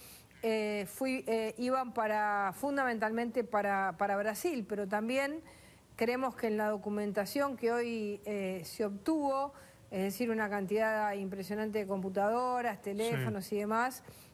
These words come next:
Speaker 1: podemos encontrar, eh, alguna otra ruta,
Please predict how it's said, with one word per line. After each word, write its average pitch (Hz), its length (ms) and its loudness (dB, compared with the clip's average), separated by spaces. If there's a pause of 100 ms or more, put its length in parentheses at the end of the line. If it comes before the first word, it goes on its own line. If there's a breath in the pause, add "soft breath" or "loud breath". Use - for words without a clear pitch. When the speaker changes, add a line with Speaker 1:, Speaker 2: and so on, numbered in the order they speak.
Speaker 1:
podemos 226 440 2
encontrar, 226 680 0
eh, 202 380 0
alguna 220 420 2
otra 214 260 2
ruta, 190 600 0